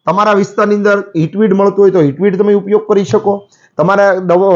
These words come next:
અ, બજારની અંદર ઘાસા બાયર કંપનીનું મળતું હોય તો ઘાસા દવા ઉપયોગ કરી શકો. આનું માપે એક પંપની અંદર પચાસ એમ એલ નું માપ છે,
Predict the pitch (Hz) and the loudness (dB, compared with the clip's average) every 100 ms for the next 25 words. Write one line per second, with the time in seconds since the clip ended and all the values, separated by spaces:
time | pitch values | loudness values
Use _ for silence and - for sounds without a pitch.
0 | 160 151 147 143 143 139 135 143 160 147 | 2 2 2 2 2 2 0 0 -2 0
1 | 151 160 202 196 185 143 120 _ _ - | 0 0 0 0 -2 -4 -6 _ _ -6
2 | 151 165 214 190 190 214 202 202 185 208 | -4 -2 0 2 2 2 -2 -8 -6 -6
3 | 202 202 208 202 180 143 165 220 202 208 | -4 -4 -6 -6 -4 -2 0 0 0 2
4 | 202 185 196 - 190 190 190 190 _ _ | 2 0 -6 -4 -2 0 -2 -12 _ _
5 | _ - 175 226 220 214 226 208 220 - | _ -4 -2 0 0 0 2 2 0 -4
6 | 196 196 196 196 185 190 226 220 214 208 | -2 -2 -2 -2 -2 -2 -2 0 2 2
7 | 208 202 - 214 214 | 2 -2 -2 -4 -4